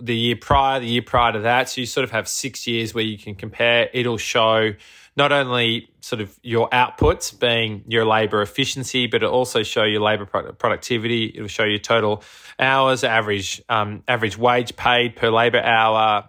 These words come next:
It'll show overtime. It'll show, um, everything you kinda need with labor,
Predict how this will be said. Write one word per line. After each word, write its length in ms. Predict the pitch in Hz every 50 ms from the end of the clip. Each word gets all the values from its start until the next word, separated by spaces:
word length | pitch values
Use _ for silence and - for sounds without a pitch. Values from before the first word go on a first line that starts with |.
| _
It'll 160 | 113 113 107 104
show 240 | - - 110 101
overtime. 760 | - 117 120 120 120 120 - - 120 113 113 113 113 113 107
It'll 200 | 107 110 110 104
show, 480 | 101 - - 110 101 101 98 98 98 98 - _ - - - - - - _ _ - -
um, 540 | 101 104 101 98 98 98 95 98 92 90 87 - _ _ _ _ _ -
everything 360 | 151 165 170 190 180 170 156
you 120 | 147 139 117
kinda 260 | 143 143 131 127 120
need 240 | 120 127 127 123 113
with 80 | 120
labor, 420 | 117 117 120 139 143 143 196 202